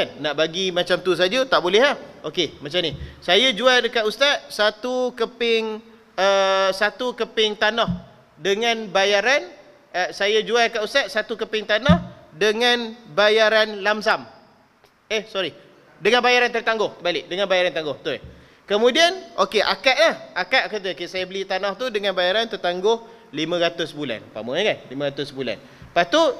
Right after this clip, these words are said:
tak habis lagi ni. Okey, masuk akad kedua pula, saya pula sebut,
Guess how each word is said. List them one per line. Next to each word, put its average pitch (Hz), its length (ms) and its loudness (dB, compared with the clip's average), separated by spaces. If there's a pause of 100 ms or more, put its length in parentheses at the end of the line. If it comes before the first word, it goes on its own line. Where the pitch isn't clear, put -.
(120)
tak 285 160 6
habis 339 160 6
lagi 349 160 6
ni. 311 120 4 (680)
Okey, 208 320 2
masuk 285 320 4
akad 254 400 4
kedua 277 240 2
pula, 285 320 4
saya 254 320 4
pula 262 160 2
sebut, 233 320 4